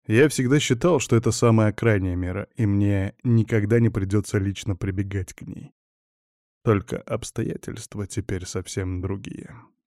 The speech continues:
и мое нутро требует жестокой расправы. Ворвавшись в офис, поднимаюсь в свой кабинет. Секретарь даже не успевает пикнуть,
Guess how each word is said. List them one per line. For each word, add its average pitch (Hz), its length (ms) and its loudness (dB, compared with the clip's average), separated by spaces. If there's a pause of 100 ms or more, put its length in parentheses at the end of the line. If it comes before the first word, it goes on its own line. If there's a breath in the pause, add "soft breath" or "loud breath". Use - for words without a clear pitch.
и 113 140 0
мое 101 260 4
нутро 107 320 2
требует 98 580 -2
жестокой 98 600 -4
расправы. - 640 -16 (1160)
Ворвавшись 113 720 4
в 113 160 0
офис, 131 380 4
поднимаюсь 113 680 2
в - 120 -12
свой 98 320 0
кабинет. 92 680 -6 (480)
Секретарь 123 540 2
даже 120 260 4
не 120 120 4
успевает 120 640 2
пикнуть, 101 460 -6